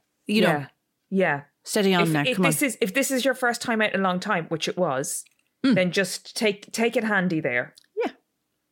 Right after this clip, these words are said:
Speaker 1: Take
Speaker 2: Um,
Speaker 1: a couple of sips of water in between, uh, every guzzle of your delicious, uh, beverage there.
Speaker 2: What
Speaker 1: Um,
Speaker 2: kind of cocktails did you get?
Speaker 1: Oh, God, it was a tequila-based place.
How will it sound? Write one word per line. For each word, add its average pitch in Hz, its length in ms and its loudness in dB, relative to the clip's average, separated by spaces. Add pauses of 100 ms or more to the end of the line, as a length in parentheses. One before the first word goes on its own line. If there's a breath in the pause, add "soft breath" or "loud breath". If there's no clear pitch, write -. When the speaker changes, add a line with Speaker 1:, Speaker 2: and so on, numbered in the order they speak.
(280)
Speaker 1:
Take 170 100 2
Speaker 2:
Um, 165 60 -2
Speaker 1:
a 160 40 -6
couple 262 180 -2
of 254 60 0
sips 262 260 -4
of 233 60 2
water 214 280 2
in 214 100 2
between, 202 560 0
uh, 175 300 0 (140)
every 180 220 -2
guzzle 170 360 0
of 170 140 0
your 165 300 0 (100)
delicious, 170 480 -2 (180)
uh, 165 180 -2
beverage 160 440 -4
there. 160 280 0 (800 loud breath)
Speaker 2:
What 170 260 0
Speaker 1:
Um, 165 120 -2
Speaker 2:
kind 254 380 -2
of - 80 -10
cocktails 220 540 -6
did 185 200 -8
you 185 80 -6
get? 190 440 -6 (440 loud breath)
Speaker 1:
Oh, 185 120 -2
God, 170 280 -2
it - 160 -2
was 190 160 0
a 180 180 2
tequila-based 180 960 -2
place. 151 500 -4